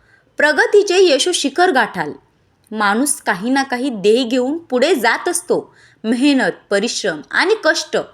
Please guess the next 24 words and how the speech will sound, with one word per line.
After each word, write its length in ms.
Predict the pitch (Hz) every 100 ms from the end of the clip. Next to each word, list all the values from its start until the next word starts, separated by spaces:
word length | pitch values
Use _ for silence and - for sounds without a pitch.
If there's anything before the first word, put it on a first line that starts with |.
| _ _ _
या 200 | 240 320 370
जोरावर 460 | 311 311 359 277 302
यश, 480 | 247 240 214 - -
प्रगती 480 | - 226 254 262 381
साध्य 420 | - 170 170 262
करत 360 | - 208 233
असतो. 420 | 208 - 143 - _ _ -
मात्र 340 | 196 - 170 135 _ _ _ _
अनेकांना 560 | 254 302 440 440 392 392
यश 440 | 311 277 214 208 -
आणि 220 | 269 320
प्रगती 480 | - 226 208 220 339
पचवणे 560 | 359 208 208 262 220 254
कठीण 440 | - 185 208 254
होते. 420 | 240 226 147 - _ _ _ _
अशा 300 | 175 185 277
वेळी 260 | 262 226 226
कळत 460 | - 226 262 - 214
नकळतपणे 760 | 226 247 262 240 - 180 147 - _ _ _
अहंकार 500 | 190 202 233 - 285 -
येत 200 | 170 214 180
जातो. 360 | 190 175 - - _ _ _ _
कालांतराने 880 | 262 254 311 453 466 392 339 349 285
याच 280 | 247 339 -